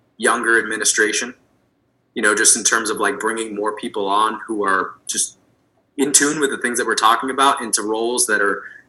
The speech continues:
you know, relevant to, to marketing and, and media and, and all that sort of stuff. Um,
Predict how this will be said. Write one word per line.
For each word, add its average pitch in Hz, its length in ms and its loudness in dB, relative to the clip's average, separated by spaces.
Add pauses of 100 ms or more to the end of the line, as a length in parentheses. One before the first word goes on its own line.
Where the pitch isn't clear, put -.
you 110 100 -4
know, 98 260 0
relevant 113 520 2
to, 104 420 0 (240)
to 113 80 -4
marketing 135 640 6
and, 104 180 -4
and 98 220 -8
media 123 560 2
and, 101 180 -8
and 107 100 -8
all 117 140 -2
that 113 160 0
sort 120 140 0
of 104 80 -2
stuff. 120 400 0 (460)
Um, 98 520 0